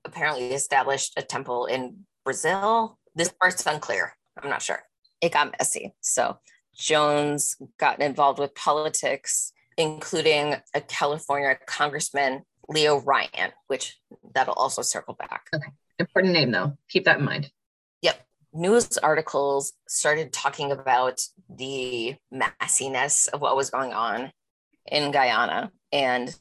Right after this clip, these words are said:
Speaker 1: Jones considered fleeing multiple times.
Speaker 2: Okay, was he, hold on, is he in Indianapolis at this time or in Guyana?
Speaker 1: He was in, he was in California. Sorry.
Speaker 2: Cool.
Speaker 1: He was in
Speaker 2: Cool.
Speaker 1: California.
Speaker 2: Okay, okay.
Speaker 1: And then because of the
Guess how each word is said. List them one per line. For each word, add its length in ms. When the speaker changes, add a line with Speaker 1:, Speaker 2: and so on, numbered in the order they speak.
Speaker 1:
Jones 420
considered 500
fleeing 680
multiple 480
times. 580
Speaker 2:
Okay, 160
was 160
he, 180
hold 220
on, 120
is 140
he 180
in 200
Indianapolis 640
at 60
this 140
time 200
or 100
in 340
Guyana? 460
Speaker 1:
He 220
was 200
in, 540
he 240
was 180
in 260
California. 640
Sorry. 440
Speaker 2:
Cool. 120
Speaker 1:
He 60
was 120
in 100
Speaker 2:
Cool. 100
Speaker 1:
California. 500
Speaker 2:
Okay, 160
okay. 200
Speaker 1:
And 240
then 280
because 400
of 320
the 260